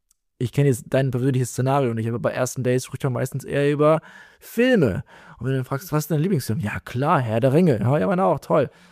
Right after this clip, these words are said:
"Lieblingsbuch?" "Ja, Harry Potter, wirklich sehr inspirierend, vielen Dank. Ich zahl dann." Aber dann ein Gespräch <laughs> bei den ersten Dates zehn zu haben und dann ihr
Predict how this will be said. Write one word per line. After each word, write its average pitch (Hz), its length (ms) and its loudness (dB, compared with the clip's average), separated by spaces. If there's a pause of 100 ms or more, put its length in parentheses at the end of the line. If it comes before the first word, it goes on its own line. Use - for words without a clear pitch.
(120)
"Lieblingsbuch?" 147 460 -2
"Ja, 127 300 4
Harry 123 260 4
Potter, 117 420 -2
wirklich 113 240 -6
sehr 131 120 -2
inspirierend, 117 520 -4
vielen 131 240 -2
Dank. 120 280 -2 (340)
Ich 135 160 -4
zahl 131 240 4
dann." 123 240 2 (480)
Aber 123 220 2
dann 123 120 0
ein 117 120 -4
Gespräch 123 640 0
<laughs> - 20 -20
bei 123 100 6
den 117 80 -2
ersten - 280 -4
Dates 123 220 0 (160)
zehn 165 200 0
zu 123 180 0
haben 123 220 2
und 120 80 0
dann 120 220 -4 (140)
ihr 120 440 -2